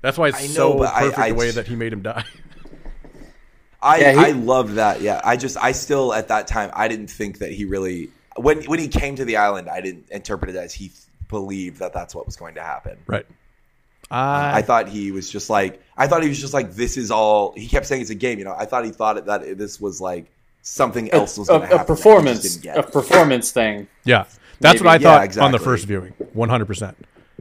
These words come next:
Speaker 1: But by the time I watched it the second time, you can kinda see it happen, and you're like, "Damn, his performance is so good." 'Cause he's straddling that line of, like, don't know versus <laughs> know. Do you wanna pause and get that?
Speaker 2: Interesting.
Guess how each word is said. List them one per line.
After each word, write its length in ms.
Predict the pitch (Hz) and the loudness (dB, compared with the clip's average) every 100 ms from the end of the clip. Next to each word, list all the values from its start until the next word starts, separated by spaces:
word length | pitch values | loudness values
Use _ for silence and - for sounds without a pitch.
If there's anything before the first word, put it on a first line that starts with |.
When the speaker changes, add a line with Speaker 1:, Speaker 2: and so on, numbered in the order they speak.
| - | -6
Speaker 1:
But 320 | 120 120 - 113 | 2 2 2 2
by 260 | 123 127 | 4 6
the 100 | 120 | 2
time 280 | 113 127 143 | -2 -2 0
I 20 | |
watched 220 | 135 131 | 2 0
it 20 | 113 | -2
the 60 | |
second 260 | 101 117 110 | -4 -4 -2
time, 380 | 110 104 95 98 _ - _ | 0 0 -2 -8 _ -20 _
you 120 | 117 | -6
can 120 | 120 110 | -4 -4
kinda 440 | - 113 123 139 | -4 0 2 0
see 200 | - 127 | -2 -2
it 100 | 123 | 0
happen, 440 | 104 101 143 160 151 _ _ | 0 0 -2 -4 -8 _ _
and 100 | 110 | -4
you're 80 | 113 | 0
like, 240 | 110 98 - | -2 -2 -2
"Damn, 280 | 127 120 | 0 2
his 120 | 117 113 | 0 -4
performance 360 | 107 110 107 | -6 -6 -6
is 80 | 104 | -10
so 140 | - 107 | -12 -10
good." 220 | 71 - _ - | -12 -14 _ -6
'Cause 140 | 127 | -2
he's 100 | 120 | -2
straddling 400 | - 123 123 123 117 | -2 0 2 2 0
that 140 | 98 | -2
line 240 | 110 110 104 | 0 -2 -2
of, 120 | 98 | -4
like, 300 | 101 98 - _ _ _ - - _ - | -4 -4 -10 _ _ _ -20 -20 _ -10
don't 240 | 110 120 117 | 0 2 4
know 140 | 117 | 0
versus 340 | 117 123 110 - | 0 0 0 0
<laughs> 0 | |
know. 200 | 180 143 | 2 2
Do 840 | - - - - - - - _ - | 0 -6 2 0 0 -16 -20 _ -2
you 80 | |
wanna 100 | 120 113 | -2 0
pause 280 | 104 113 | -4 -4
and 80 | 113 | -4
get 100 | 98 | -6
that? 200 | 120 135 - | -4 -4 -8
Speaker 2:
Interesting. 460 | 95 92 87 - 78 | -20 -20 -16 -14 -10